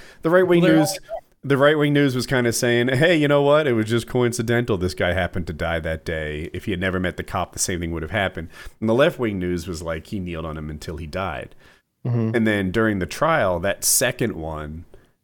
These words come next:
Speaker 1: seemed to be the one that was reinforced again and again and again. All the medical examiners, all the professionals, the E R doc that treated him, et cetera, all seemed to say, "Yeah,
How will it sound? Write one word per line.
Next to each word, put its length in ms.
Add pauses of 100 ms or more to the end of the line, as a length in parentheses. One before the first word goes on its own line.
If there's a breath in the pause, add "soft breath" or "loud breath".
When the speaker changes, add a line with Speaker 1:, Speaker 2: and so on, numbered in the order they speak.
(220)
Speaker 1:
seemed 400
to 80
be 140
the 100
one 160
that 120
was 180
reinforced 640
again 320
and 120
again 280
and 100
again. 280
All 160
the 80
medical 420
examiners, 640
all 160
the 80
professionals, 560
the 180
E 140
R 180
doc 360
that 120
treated 360
him, 160
et 120
cetera, 420 (320 loud breath)
all 160
seemed 320
to 60
say, 460 (640 soft breath)
"Yeah, 400